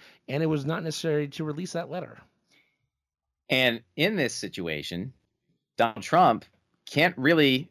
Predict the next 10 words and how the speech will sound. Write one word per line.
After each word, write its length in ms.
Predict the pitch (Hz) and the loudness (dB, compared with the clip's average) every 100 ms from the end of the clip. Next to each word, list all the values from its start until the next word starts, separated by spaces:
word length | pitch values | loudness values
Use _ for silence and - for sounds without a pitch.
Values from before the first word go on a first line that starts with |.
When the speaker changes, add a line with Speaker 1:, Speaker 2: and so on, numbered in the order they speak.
| - | -12
Speaker 2:
afford 320 | - 151 139 | 2 2 4
to 60 | - | 2
come 100 | 120 | 2
out 180 | 127 104 | 2 0
and 120 | 95 | -2
discredit, 520 | 117 - 147 180 - _ _ _ _ - | -4 2 2 2 0 _ _ _ _ -10
uh, 60 | |
Director 280 | 98 92 87 | -2 -2 -2
Comey, 380 | 80 76 98 143 - | -6 -4 -4 -4 -2
because 500 | 113 123 117 110 | 0 4 4 2